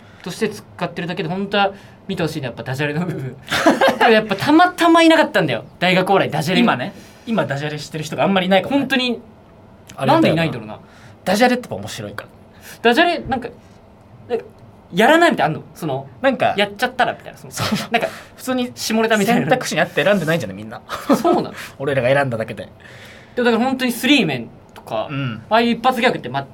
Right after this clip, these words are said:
Speaker 1: まあ、ちょっとダジャレの。
Speaker 2: そうだね。
Speaker 1: だ、お前、めっちゃダジャレ好きってこと？
Speaker 2: 俺、ダジャレと一発ギャグとモノマネが好きだ。
Speaker 1: <laughs> いや、その、
Speaker 2: お笑いの中で。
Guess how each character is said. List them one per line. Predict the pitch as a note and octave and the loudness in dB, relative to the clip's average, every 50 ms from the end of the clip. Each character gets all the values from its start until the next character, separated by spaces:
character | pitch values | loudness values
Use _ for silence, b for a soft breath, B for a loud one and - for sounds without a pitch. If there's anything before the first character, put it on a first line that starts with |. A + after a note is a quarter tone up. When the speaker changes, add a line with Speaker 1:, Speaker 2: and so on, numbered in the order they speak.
| - - G3 | -16 -4 2
Speaker 1:
ま | A3 A#3 D#3+ - | 2 2 2 2
あ、 | - - - - - - - - - - - - | -2 -10 -18 -20 -20 -20 -20 -20 -20 -20 -8 -6
ち | B3+ | -6
ょ | - | -4
っ | |
と | C#3+ | 0
ダ | B2+ - F#3 | 0 0 2
ジ | F#3 G3+ | 4 2
ャ | |
レ | F#3+ F#3 | 2 2
の。 | F#3 F#3 F#3 F3+ | 0 -2 -4 -6
Speaker 2:
そ | F3+ - - - - G#2 | -8 -10 -8 -8 -8 -8
う | |
だ | E2 D#2 | -10 -12
ね。 | F#2+ A#2 E3+ - B B B B B - | -14 -12 -12 -14 B B B B B -2
Speaker 1:
だ、 | - D4 D4 - - F3+ | -2 -2 -2 -4 -10 -8
お | |
前、 | D#3+ E3 D3+ - - - - | -8 -8 -8 -8 -12 -16 -14
め | F3+ | -14
っ | - | -12
ち | - | -10
ゃ | D#4 | -4
ダ | - A3 | -2 -2
ジ | G#3+ B3+ | 0 0
ャ | D#4 | 0
レ | E4 | -2
好 | D#4+ - | -2 -6
き | - D#4 | -10 -10
っ | |
て | - - | -10 -12
こ | - | -16
と？ | - - - - - - | -20 -20 -20 -20 -12 -8
Speaker 2:
俺、 | D#3+ D#3+ | -8 -4
ダ | C3+ F3 F#3 | 0 0 2
ジ | F#3+ G#3 | 4 4
ャ | A3+ | 4
レ | A3 A3 | 4 4
と | A3 A3 A3 | 2 2 0
一 | G3+ G#3+ - - | -2 -2 0 0
発 | A#3 A3 A3 G3 | 0 0 0 0
ギ | F#3+ G#3+ | 0 0
ャ | G3+ | 0
グ | - - | 0 -4
と | - | -4
モ | G#2 B2 C#3+ | -4 -2 0
ノ | D3+ D#3 | 0 0
マ | D#3 D3+ C3+ | 0 0 0
ネ | C#3 C3 | -2 -2
が | A#2+ | -4
好 | - - | -6 -6
き | - - | -6 -4
だ。 | B3+ - | 0 2
Speaker 1:
<laughs> | A#3 | 4
い | A3+ A3+ A3+ | 4 4 4
や、 | A3 - | 2 2
そ | - G3+ | 2 0
の、 | G3 G3+ F#3 - | 0 0 -2 0
Speaker 2:
お | C3 | 2
笑 | B2 B2 B2 A#2+ A2+ | 2 2 2 2 0
い | A2 | -2
の | A2 | -4
中 | A2 G#2 | -8 -10
で。 | G2 | -10